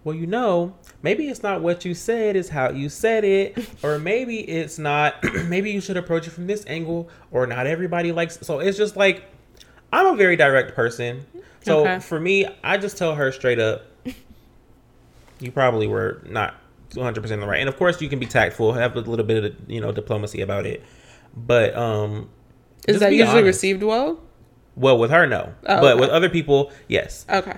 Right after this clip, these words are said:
Speaker 1: Uh, she, she normally, n-, on the, and I'm, let me, let me rewind. In the moment with her, no.
Speaker 2: Mm-hmm.
Speaker 1: But eventually she comes around and she's like,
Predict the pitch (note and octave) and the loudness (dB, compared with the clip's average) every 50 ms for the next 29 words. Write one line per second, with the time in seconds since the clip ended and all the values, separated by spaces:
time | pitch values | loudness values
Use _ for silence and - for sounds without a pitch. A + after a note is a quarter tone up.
0 | - - B2+ B2+ B2 A#2+ - - D3 E3 E3+ E3+ - - - - - - E3 E3+ | -4 0 4 4 4 4 2 -2 -4 -4 -4 -4 -6 -8 -10 -12 -8 -6 -4 -2
1 | D#3+ D3+ D3 D3 C3+ C3+ B2+ B2+ A#2 - - - - _ _ _ - _ _ _ | 0 0 0 0 0 0 -2 -2 -2 -6 -12 -18 -20 _ _ _ -20 _ _ _
2 | _ _ _ _ _ _ _ - _ _ _ _ _ _ _ - F#3 F3 - - | _ _ _ _ _ _ _ -20 _ _ _ _ _ _ _ -12 -12 -12 -12 -8
3 | - F#3 G3+ G3 - D#3+ F#3 F3+ - D#3+ F3+ F#3+ G3+ G3 F3+ D#3 C3 A#2+ A2+ - | -6 -4 -4 -4 -2 -4 -4 -2 -2 -4 -2 0 0 0 0 -2 -4 -6 -8 -6
4 | B2+ D3+ E3 E3+ D3+ B2+ A#2+ G#2+ G#2 G2+ - A#2 A2 A2+ - _ _ _ _ _ | -6 -4 -4 -4 -4 -6 -6 -6 -6 -6 -8 -10 -14 -16 -18 _ _ _ _ _
5 | _ _ _ _ _ _ _ - C#3 C#3 C3 B2 C3+ D#3 E3+ F#3+ F#3+ G3 G3 F#3+ | _ _ _ _ _ _ _ -6 -4 -4 -2 -2 0 2 2 2 4 2 2 0
6 | G3 - - F#3 F3+ F3+ F#3+ F#3+ F#3+ F#3 F#3 F#3 F#3 - - C#3+ A#2 - G3 F3+ | -2 -4 -4 -4 -2 0 2 2 2 2 0 -2 -8 -10 -6 -4 -4 -4 -4 -4
7 | F3 E3+ F3+ - - - - _ _ - B2+ C3+ C3+ - A2 B2+ B2 A#2+ C#3 D3 | -6 -8 -10 -12 -18 -20 -20 _ _ -4 2 2 2 4 2 -2 -2 -2 -2 -4
8 | D3 - E3 D3 C#3 C#3+ C#3 - C#3 - - C3 B2+ A#2 B2 A#2+ A2+ A#2 A2+ A#2+ | -4 -4 -6 -6 -6 -6 -8 -8 -10 -8 -8 -8 -8 -8 -10 -8 -8 -8 -8 -8
9 | A2+ A2+ A2+ A2+ A2 G#2+ | -4 -2 -2 -2 -2 -6